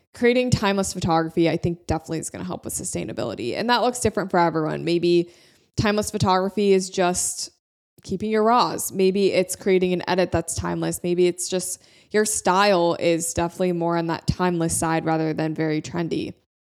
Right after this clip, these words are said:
All of that contributes to sustainability. Do you wish that you could spend less time editing?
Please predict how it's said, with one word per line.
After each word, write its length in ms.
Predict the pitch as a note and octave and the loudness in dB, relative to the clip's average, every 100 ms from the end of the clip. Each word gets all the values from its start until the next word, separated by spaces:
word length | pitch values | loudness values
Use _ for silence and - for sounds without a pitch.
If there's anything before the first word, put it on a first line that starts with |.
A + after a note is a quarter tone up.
| _ _ | _ _
All 200 | F3 D#3+ | 0 0
of 120 | E3+ | 0
that 300 | E3+ E3+ E3 - _ _ _ - | 2 2 2 -4 _ _ _ -8
contributes 520 | G3 F#3+ E3 D#3 - | -8 -2 -2 -2 -4
to 60 | - | -8
sustainability. 720 | - - D3 D#3 - G2+ - - - - - - _ _ | -8 -6 -8 -6 -8 -8 -10 -14 -20 -20 -20 -20 _ _
Do 100 | G#3 | 2
you 160 | A3 | 4
wish 260 | B3+ C#4+ - | 6 4 2
that 160 | G#3 F#3+ | -4 -2
you 140 | G3 | -2
could 180 | G3+ F#3 | -2 -2
spend 220 | - F#3+ | -4 -4
less 180 | E3 - | -4 -2
time 180 | F3+ F3 | -4 -4
editing? 560 | D#3 F#3+ C#4 D4+ D4+ | -4 0 0 0 -4